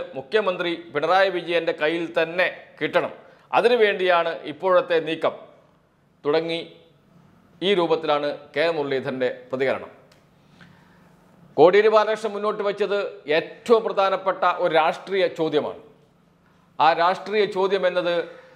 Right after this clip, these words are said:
രാഹുൽ ഗാന്ധിയുടെ രാഷ്ട്രീയമാണോ കേരളത്തിലെ കെ പി സി സിക്കും ഉള്ളത്, രാഹുൽ ഗാന്ധിയാണോ കേരളത്തിലെ കെ പി സി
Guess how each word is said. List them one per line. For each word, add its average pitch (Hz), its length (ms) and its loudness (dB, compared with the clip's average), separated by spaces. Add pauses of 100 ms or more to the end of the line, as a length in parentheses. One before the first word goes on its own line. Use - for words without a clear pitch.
(560)
രാഹുൽ 214 420 4
ഗാന്ധിയുടെ 190 560 0 (480)
രാഷ്ട്രീയമാണോ 175 880 0 (380)
കേരളത്തിലെ 175 520 2 (160)
കെ 151 80 4 (120)
പി 202 160 -4
സി 175 160 -6
സിക്കും 151 340 -4
ഉള്ളത്, 151 260 2 (460)
രാഹുൽ 202 400 4
ഗാന്ധിയാണോ 175 680 0 (200)
കേരളത്തിലെ 175 420 0 (120)
കെ 156 100 2 (100)
പി 196 140 -4
സി 175 80 -6